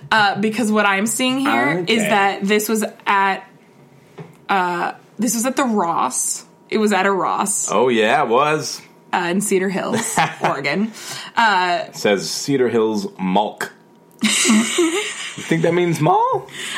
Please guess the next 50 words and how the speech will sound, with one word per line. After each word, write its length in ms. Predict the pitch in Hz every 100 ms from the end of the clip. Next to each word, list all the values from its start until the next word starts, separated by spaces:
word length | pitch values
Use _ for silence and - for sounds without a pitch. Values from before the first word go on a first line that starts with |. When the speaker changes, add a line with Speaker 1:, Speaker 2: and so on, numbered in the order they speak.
| 262 -
Speaker 1:
I 80 |
think 200 | 311 453
it 40 | 415
means 220 | 403 359
milk. 400 | 330 302 - - -
I 40 | -
think 60 | 151
Speaker 2:
Oh, 160 | 151 110
Speaker 1:
they 60 |
Speaker 2:
okay. 80 | 247
Speaker 1:
just 160 | - 262
are 80 | 220
pronouncing 460 | 226 208 202 190
milk 280 | 185 175 185
with 140 | 180 160
a 80 |
fun 320 | 160 - 165 147
accent. 560 | 98 - - - -
Speaker 2:
Gotcha. 320 | - - - - - - - -
Speaker 1:
Uh, 540 | - 220 202 185 180 - - - - -
but 140 | 247
this 160 | 240 240
was 100 | 254
a 40 | 240
loss 240 | 208 226
prevention 480 | - 220 190 196 190
person 380 | 185 180 185 180
at 360 | 190 185 - -
Ross 320 | 214 247 -
who 80 | 208
checked 240 | 202 190
their 100 | 208
bag 240 | 214 208
and 140 | 208 190
they 80 | 190
fell 280 | - 190
in 80 | 196
love. 280 | 208 196 190 - - _ _ _ -
Speaker 2:
Hmm. 380 | 208 190 165 -
Speaker 1:
And 140 | 208
my 80 | 208
question 360 | 202 247 226 214
is, 200 | 185 -
what 240 | 202 269
did 140 | 349 254
they 160 | 240
see 280 | - - 214
in 180 | - 160
that 280 | - 196 -
bag? 460 | - - 214 -